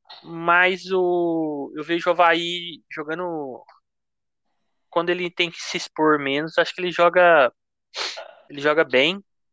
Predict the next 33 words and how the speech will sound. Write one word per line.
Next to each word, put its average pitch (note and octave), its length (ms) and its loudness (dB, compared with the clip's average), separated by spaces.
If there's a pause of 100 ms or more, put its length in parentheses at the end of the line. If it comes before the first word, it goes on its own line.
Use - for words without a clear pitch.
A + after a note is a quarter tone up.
é C3 80 -6
um C3+ 60 -8
time C#3+ 380 -10
já C#3 200 2
de, C3 480 -8
tem C3 120 -4
um... B2+ 240 -8
alguns C3+ 260 -6
jogadores C3 600 0
ali B2 280 -8 (800)
de, B2+ 460 -6
de B2 80 -18
certa - 300 0
idade, E3+ 380 2
né? E3 200 -6 (640)
Então, C#3 120 -6
quando D#3 180 -4
ele D#3 120 -2
joga D#3 240 4
reativo, D3 580 0
é - 20 -6
melhor, D#3+ 480 4
eu B2 160 -8
vejo. B2+ 280 -6 (260)
Ele C#3+ 260 -8
tem C#3+ 240 2
a B2 500 2 (300)
terceira D3 340 -8
melhor C3 320 0
campanha D3 480 -2
em D3+ 220 -14
ca-, - 300 0
fora, F3 420 2